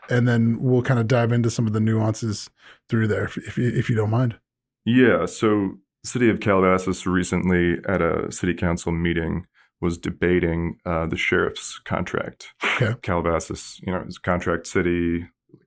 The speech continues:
Speaker 2: forty some cities in the county that don't have police forces, uh, contract with the sheriff's department to be their police force. Um, and that has gotten more and more expensive.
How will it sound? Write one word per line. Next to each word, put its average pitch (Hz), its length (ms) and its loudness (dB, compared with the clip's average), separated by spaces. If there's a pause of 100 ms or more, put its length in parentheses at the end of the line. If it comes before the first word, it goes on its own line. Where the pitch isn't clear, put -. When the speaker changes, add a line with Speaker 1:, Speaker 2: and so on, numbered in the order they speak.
(160)
Speaker 2:
forty 98 200 2
some 92 240 -2
cities 90 280 0
in 87 80 -2
the 87 60 -2
county 85 560 -2 (220)
that - 120 -18
don't 87 180 0
have 85 240 -4
police 85 280 -6
forces, 82 800 -6 (760)
uh, 90 180 -2
contract 87 460 -2
with 82 100 -8
the 90 80 -6
sheriff's 85 300 -2
department 85 500 -6
to 82 220 -4 (100)
be 92 140 2
their 82 180 0
police - 340 -6
force. - 540 -12 (560)
Um, 82 580 -2
and 87 240 0
that 90 320 2
has 90 200 -4
gotten 85 640 0
more 95 220 2
and 87 100 2
more 85 180 2
expensive. - 800 -6